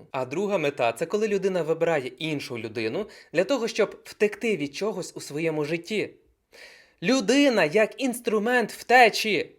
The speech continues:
наприклад, від самотності. І, до речі, тут підґрунтя для любовної залежності, адже будь-яка залежність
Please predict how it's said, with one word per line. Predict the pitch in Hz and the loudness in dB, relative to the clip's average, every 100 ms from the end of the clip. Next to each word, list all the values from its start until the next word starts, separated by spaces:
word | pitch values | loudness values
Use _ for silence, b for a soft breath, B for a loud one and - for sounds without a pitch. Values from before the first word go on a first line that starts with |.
| _ | _
наприклад, | 131 143 143 147 147 123 | -4 -4 -2 -4 -4 -8
від | 117 - | -12 -10
самотності. | 156 214 180 123 - - 92 - _ | -8 -6 -6 -8 -10 -14 -16 -18 _
І, | - | -4
до | 139 | 2
речі, | 240 285 180 | 2 2 -4
тут | 233 - | -6 -6
підґрунтя | 139 156 226 214 | -4 -2 -2 -2
для | 131 156 185 | -2 0 0
любовної | 147 156 170 156 | 0 -2 -2 -2
залежності, | 139 156 175 135 117 - 147 | 0 2 2 0 -6 -6 -2
адже | 175 160 175 - | 0 0 -2 -4
будь-яка | 131 165 196 147 143 | -4 -6 -2 -2 -2
залежність | 120 127 196 147 113 - - | -2 2 2 0 -6 -10 -16